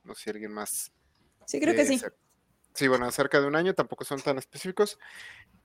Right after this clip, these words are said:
Speaker 1: Eh, donde, ah, se cree, bueno, todo, todos los miembros del elenco, excepto por esta Moraine,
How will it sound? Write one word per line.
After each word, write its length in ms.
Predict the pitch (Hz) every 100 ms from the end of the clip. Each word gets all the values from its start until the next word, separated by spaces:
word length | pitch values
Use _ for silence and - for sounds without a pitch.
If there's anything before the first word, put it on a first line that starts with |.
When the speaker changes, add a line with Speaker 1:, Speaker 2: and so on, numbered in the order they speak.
| _
Speaker 1:
Eh, 440 | 147 156 156 160 -
donde, 680 | 135 147 143 156 156 156 - _ 127
ah, 680 | 127 127 127 123 123 127 - -
se 260 | - 147 -
cree, 340 | 151 151 151 - _
bueno, 220 | 143 127 - _ -
todo, 400 | 143 147 131 - _
todos 200 | 147 151
los 360 | 147 139 123 135
miembros 400 | 135 135 135 123
del 360 | 117 113 110
elenco, 360 | 123 139 139 127
excepto 340 | - 127 -
por 200 | 127 120
esta 920 | 113 - 127 120 113 107 104 98 95 - - -
Moraine, 580 | 117 117 135 151 156